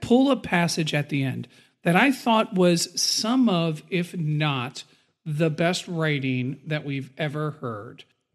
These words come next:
And just to reiterate, these are the last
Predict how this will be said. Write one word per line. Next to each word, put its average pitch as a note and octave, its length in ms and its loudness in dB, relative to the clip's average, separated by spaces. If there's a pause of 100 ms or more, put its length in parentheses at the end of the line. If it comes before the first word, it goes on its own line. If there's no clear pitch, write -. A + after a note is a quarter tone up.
(340)
And F3 120 4
just E3+ 240 0
to F3+ 80 -4
reiterate, C#3+ 480 0
these F3+ 200 -2
are F3+ 60 2
the D#3+ 100 0
last D#3+ 500 -2